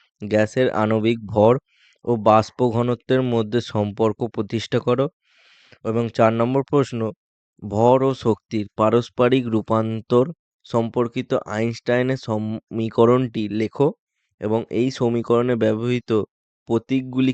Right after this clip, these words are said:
কি কি নির্দেশ করে উল্লেখ করো। মোটামুটি এই চারটে প্রশ্ন দেখে নেবে, দেখে নিলে তোমার এই চ্যাপ্টারটি কমপ্লিট হয়ে যাবে।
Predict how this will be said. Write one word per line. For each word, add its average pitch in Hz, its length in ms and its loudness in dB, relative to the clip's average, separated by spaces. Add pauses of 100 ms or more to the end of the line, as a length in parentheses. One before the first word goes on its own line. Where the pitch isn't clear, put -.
কি 123 180 -8
কি 113 200 -6 (120)
নির্দেশ 107 500 -2
করে 117 320 0
উল্লেখ 104 400 -4
করো। - 260 -14 (560)
মোটামুটি 131 500 -2
এই 147 80 0
চারটে 135 320 -2
প্রশ্ন 131 360 -2
দেখে 120 240 -2
নেবে, 127 240 0 (420)
দেখে 117 280 -2
নিলে 135 200 -2
তোমার 120 300 -2
এই 110 220 -2
চ্যাপ্টারটি 110 480 -6
কমপ্লিট 101 420 -4
হয়ে 76 160 -12
যাবে। 53 180 -16